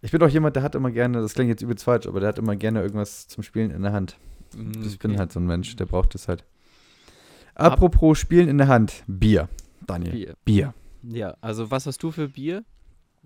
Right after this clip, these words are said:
Speaker 2: Ja,
Speaker 1: Oh,
Speaker 2: in deinem
Speaker 1: das,
Speaker 2: lauschigen
Speaker 1: das
Speaker 2: Leutkirch?
Speaker 1: Ähm, mich werden jetzt, glaub ich, Leute sehr verurteilen. Ich gehe heute rein mit einem Astra, einer Astra-Rakete. <laughs>
Speaker 2: Mhm.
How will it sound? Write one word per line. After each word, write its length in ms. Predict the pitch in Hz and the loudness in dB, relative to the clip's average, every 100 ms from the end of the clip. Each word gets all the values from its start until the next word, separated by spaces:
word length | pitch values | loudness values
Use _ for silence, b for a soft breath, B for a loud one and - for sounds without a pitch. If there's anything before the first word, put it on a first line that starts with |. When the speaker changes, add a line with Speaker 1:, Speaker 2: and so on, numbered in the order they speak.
| _ _ | _ _
Speaker 2:
Ja, 260 | - 156 - | -10 -8 -2
Speaker 1:
Oh, 160 | 101 | 0
Speaker 2:
in 140 | 95 131 | 0 0
deinem 220 | 139 135 | 2 2
Speaker 1:
das, 40 | 127 | 2
Speaker 2:
lauschigen 360 | 131 156 151 | 0 0 -2
Speaker 1:
das 300 | - 127 123 - | -2 -2 -8 -12
Speaker 2:
Leutkirch? 580 | 113 113 139 - 147 156 - _ _ _ _ _ _ _ | -6 -4 -4 -8 -10 -10 -16 _ _ _ _ _ _ _
Speaker 1:
Ähm, 560 | - 101 95 92 92 92 _ _ b b b b | -4 -2 0 -2 -4 -6 _ _ b b b b
mich 180 | 104 95 | -6 2
werden 220 | 110 110 | 2 2
jetzt, 180 | 104 - | -2 -2
glaub 160 | 107 98 | -2 -2
ich, 60 | |
Leute 280 | 98 98 98 | -2 -4 -4
sehr 140 | 92 98 | -6 -6
verurteilen. 600 | 90 104 - 90 95 98 | -4 -4 -4 -4 -4 -6
Ich 180 | - - | -10 -10
gehe 180 | 107 101 | -4 0
heute 340 | 104 104 90 | 0 0 -4
rein 300 | 90 104 101 | -2 0 -2
mit 180 | 92 90 | -4 -6
einem 240 | 95 95 85 | -4 -4 -4
Astra, 680 | 107 - - 87 90 113 - | -8 -10 -6 -4 -4 -6 -6
einer 220 | 95 - | -6 -6
Astra-Rakete. 1080 | 92 - 95 - - - 131 - - - 359 - | -10 -6 -4 -2 -4 -4 -6 -4 -4 0 0 0
<laughs> 200 | - 415 | -6 -6
Speaker 2:
Mhm. 1160 | 131 107 95 92 98 98 98 95 98 101 98 95 | -2 -2 -2 -4 -6 -6 -4 -4 -4 -4 -6 -10